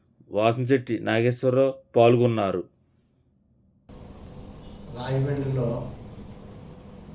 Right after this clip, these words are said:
Speaker 2: ఆ, రాష్ట్ర స్థాయి శెట్టిబల్జ వన భోజన మహోత్సవాన్ని నవంబర్ మూడున జరుపుతున్నాము. అదే సందర్భంలో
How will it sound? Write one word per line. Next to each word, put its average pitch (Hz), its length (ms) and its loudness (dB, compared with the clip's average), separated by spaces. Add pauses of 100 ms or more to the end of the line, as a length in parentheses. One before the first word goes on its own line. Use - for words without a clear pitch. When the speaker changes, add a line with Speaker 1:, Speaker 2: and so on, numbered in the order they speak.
(720)
Speaker 2:
ఆ, 127 380 -8 (100)
రాష్ట్ర 139 340 -8
స్థాయి 135 640 -6 (800)
శెట్టిబల్జ 135 480 -8
వన 131 640 -4
భోజన 135 300 -2
మహోత్సవాన్ని 135 800 -4
నవంబర్ 131 540 -6
మూడున 127 640 -8
జరుపుతున్నాము. 123 1040 -10 (1160)
అదే 147 220 -2
సందర్భంలో 143 920 -2